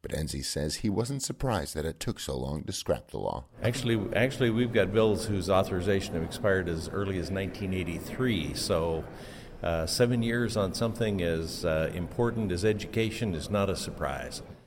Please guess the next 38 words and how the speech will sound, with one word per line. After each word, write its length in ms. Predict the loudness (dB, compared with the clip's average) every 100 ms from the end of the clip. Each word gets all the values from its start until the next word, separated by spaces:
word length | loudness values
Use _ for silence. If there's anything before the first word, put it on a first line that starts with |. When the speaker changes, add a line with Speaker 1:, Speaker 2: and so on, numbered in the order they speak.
| 8
Speaker 1:
Lawmakers 500 | 10 10 8 4 4
were 80 | 2
supposed 460 | 2 4 4 6
to 60 | 2
overhaul 400 | 4 2 2 2
No 200 | 4 4
Child 360 | 4 4 4
Left 200 | 4 2
Behind 420 | 2 2 2 0 -2
in 140 | -8
two 220 | -2 0
thousand 420 | 0 0 0 0
seven, 440 | 0 2 2 0 -8 -16 _
but 120 | -6
they 160 | -2 -2
couldn't 360 | -2 -2 -2 0
bridge 340 | 0 0 0
the 120 | -6 -4
ideological 680 | -2 -2 0 -2 -4 -4 -4
divide. 480 | -2 0 -2 -4 -16 -20 _ _ _ -2
That's 280 | 0 0 -2
left 200 | -6 -8
a 40 |
patchwork 600 | -8 -6 -6 -6 -10 -12
across 360 | -14 -6 -4 -2
the 120 | 0
nation 460 | 0 0 -4 -8 -14 -14
as 160 | -12 0
the 100 | 2
Obama 380 | 4 4 2
administration 800 | 2 2 0 -2 0 0 0 -2
encouraged 540 | -4 -2 0 0 0 -2
states 300 | 0 -2 -4
to 160 | -8
embrace 440 | -6 -4 -4 -4 -6
Common 400 | -6 -2 -2 -2
Core 300 | -4 -4 -4
standards 560 | -6 -8 -4 -2 -4